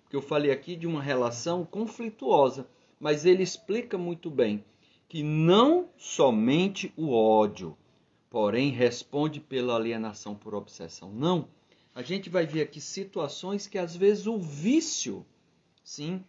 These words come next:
o vício moral, um vício material como uma dependência química com relação à bebida, com relação ao cigarro, com le-, com relação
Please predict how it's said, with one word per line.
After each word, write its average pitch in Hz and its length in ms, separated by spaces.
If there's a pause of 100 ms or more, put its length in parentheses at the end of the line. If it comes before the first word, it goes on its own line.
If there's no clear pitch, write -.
(420)
o 131 120
vício 175 600 (220)
moral, 117 760 (600)
um 127 140
vício 156 420
material 123 580
como 113 440 (300)
uma 117 180
dependência 110 680
química 107 640
com 101 240
relação 101 380
à 98 60
bebida, 95 640
com - 140
relação 90 440
ao 90 80
cigarro, 98 760
com 95 160
le-, 95 220
com 98 120
relação 98 680